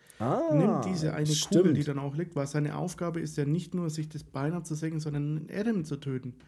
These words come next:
Speaker 1: Ja, genau. Und er hat auch eine, er hatte mal in einem Hinweis, glaub ich, hat er mal so eine kleine, genau, eine Patrone. Und der Revolver
Speaker 2: Genau.
Speaker 1: liegt ja in der Mitte noch von dem Typen, der da tot im Boden liegt. Also von daher, ja.
Speaker 2: Ja. Und dann macht er das natürlich.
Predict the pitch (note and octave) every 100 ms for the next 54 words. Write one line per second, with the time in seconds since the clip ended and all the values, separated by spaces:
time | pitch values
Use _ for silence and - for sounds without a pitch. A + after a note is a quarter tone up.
0 | _ A#2 A2+ A2+ A2+ G2+ A#2 A#2 A2 C#3
1 | A#2+ B2 C3 B2+ - G#2+ C3+ B2 A#2+ A2
2 | A#2 A#2+ A2+ C#3 C#3 B2 - A#2+ A#2 A#2
3 | A2 A2+ G#2+ G#2+ G#2+ G#2 G#2+ G2+ G#2 G#2
4 | G#2 G#2 E2+ G#2+ F#2 A2 A2 G#2+ G2 G#2
5 | F#2 - - G2+ G2+ G2 G2 G#2 A2+ A2
6 | A#2+ A2 F#2+ G2+ C#3+ D#3 D3+ C#3+ A#2 G#2+
7 | G#2+ D#3+ D#3 C3 A#2 A2 B2+ A2 A#2+ D#3+
8 | D#3+ D3+ - A#2+ A#2+ A2+ A#2+ A#2 F#2+ -
9 | - - - D#3 D3+ - - - - -
10 | - - D3+ D3+ D3 A3+ A#3 - - _
11 | _ D3 D#3 F3 E3+ E3 F3 F3 F3+ F#3
12 | -